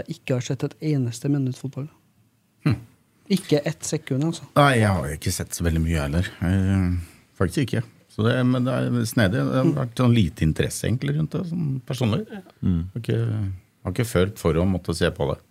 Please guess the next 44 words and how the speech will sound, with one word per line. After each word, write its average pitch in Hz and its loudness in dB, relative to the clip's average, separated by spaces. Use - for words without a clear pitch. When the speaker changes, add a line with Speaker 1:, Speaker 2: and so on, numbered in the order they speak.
Speaker 3:
Det 101 4
Speaker 1:
Det 180 10
var - 8
Speaker 3:
blir - 2
jo 92 4
nesten 147 2
sånn 98 4
V 104 6
M-skam. 90 2
Speaker 1:
Ja, 214 8
det 202 6
Speaker 3:
blir - -
Speaker 1:
blir 185 8
Speaker 3:
jo 180 10
Speaker 1:
det. 127 6
Speaker 3:
det, 98 0
ja. 110 2
Speaker 1:
Ja, 240 6
og 226 4
så 226 0
er 160 4
det 151 4
jo 175 6
merkelig 160 4
tid 160 6
å 156 4
ha 139 4
på. 202 2
Eh, 180 6
førjul 160 4
for 160 2
meg, 160 6
i 233 4
hvert 226 -2
fall, 175 2
som 175 2
er 160 4
sportsinteressert, 147 0
det 190 2
er 170 4
jo 151 4
langrenn 139 2
og 135 0
håndball. 143 2